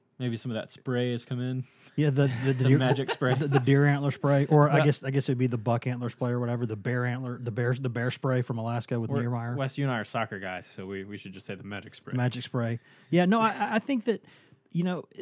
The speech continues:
Speaker 2: and this is my point about Pruitt. I've said this for a while. The reason that you can tell that Pruitt's got a good reputation in this business and that people are loyal to him is that, eh, things that we are now taking for granted.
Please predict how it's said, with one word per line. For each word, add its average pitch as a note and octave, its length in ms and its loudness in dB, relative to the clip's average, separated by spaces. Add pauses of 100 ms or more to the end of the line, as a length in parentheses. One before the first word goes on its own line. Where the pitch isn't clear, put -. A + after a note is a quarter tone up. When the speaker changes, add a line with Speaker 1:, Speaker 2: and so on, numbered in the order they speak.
(160)
Speaker 2:
and F#3+ 160 6
this A3+ 140 2
is B3 140 0
my A3 100 2
point F3 240 0
about D#3 220 2
Pruitt. C#3 240 4
I've - 80 -6
said F3 140 -2
this E3+ 120 -2
for C3+ 160 -2
a A#2+ 80 2
while. A2 400 -6 (600)
The C3+ 160 2
reason G#3 380 4
that A3+ 180 2
you F3+ 100 2
can E3+ 160 -2
tell D3 300 2
that B2+ 160 -2
Pruitt's C3+ 340 2
got B2+ 160 0
a A#2+ 60 0
good A#2 260 -2
reputation B2 580 0
in A#2 120 2
this A#2 140 0
business A#2+ 500 -2
and A2+ 80 0
that A2 180 -6
people A#2 380 -2
are A2 160 -4
loyal A2 320 -2
to B2+ 140 -4
him C3+ 340 0 (1120)
is C#3+ 240 2
that, C3+ 400 0 (200)
eh, A#2+ 60 -14 (280)
things A3+ 240 4
that E3+ 160 0
we F#3+ 180 4
are F3 100 6
now D#3 280 2
taking C#3 360 0
for A#2 160 -4
granted. A2 540 -4